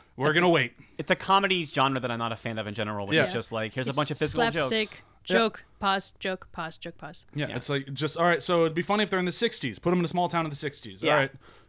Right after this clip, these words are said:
Speaker 1: Get as many jokes out of this
Speaker 2: It's
Speaker 1: as
Speaker 2: like
Speaker 1: we
Speaker 2: half
Speaker 1: can."
Speaker 2: form sketches.
Speaker 1: Yeah, like
Speaker 2: It's like someone took the brainstorming room where they were thinking of jokes and then just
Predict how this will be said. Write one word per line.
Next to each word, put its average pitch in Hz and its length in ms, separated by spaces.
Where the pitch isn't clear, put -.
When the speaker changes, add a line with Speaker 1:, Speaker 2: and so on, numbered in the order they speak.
Speaker 1:
Get 143 120
as 139 120
many 156 220
jokes 156 340
out 156 120
of 151 60
this 156 140
Speaker 2:
It's - 140
Speaker 1:
as 139 40
Speaker 2:
like 170 100
Speaker 1:
we 131 60
Speaker 2:
half 160 140
Speaker 1:
can." 190 180
Speaker 2:
form 190 160
sketches. 139 460
Speaker 1:
Yeah, 202 280
like 156 100
Speaker 2:
It's 156 100
like 214 120
someone 202 300
took 202 320
the 147 100
brainstorming 139 800
room 123 420
where 123 100
they 120 80
were 120 80
thinking 165 320
of 165 60
jokes 170 420
and 135 180
then 135 100
just 135 220